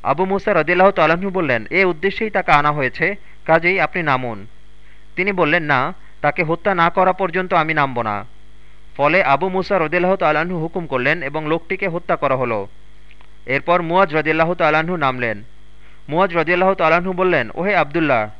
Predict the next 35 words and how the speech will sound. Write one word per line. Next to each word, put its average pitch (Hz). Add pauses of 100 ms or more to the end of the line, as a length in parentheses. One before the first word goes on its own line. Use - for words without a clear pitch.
(240)
আপনি 180
কিভাবে 202
কুরআন 165
তেলাওয়াত 127
করেন?" 156 (680)
তিনি 185
বললেন, 156
"আমি 156
দিবারাত্রি 165 (320)
কিছুক্ষণ 196
পর 165
পর 185
কিছু 190
অংশ 180
করে 190
তেলাওয়াত 180
করে 131
থাকি।" 120 (840)
তিনি 175
বললেন, 151
"আর 151
আপনি 143
কিভাবে 196
তেলাওয়াত 139
করেন, 135
হে 143
মুয়াজ?" 139 (760)
উত্তরে 156 (100)
তিনি 180
বললেন, 175
"আমি 151
রাতের 165
প্রথমাংশে 185
শুয়ে 185
পড়ি 156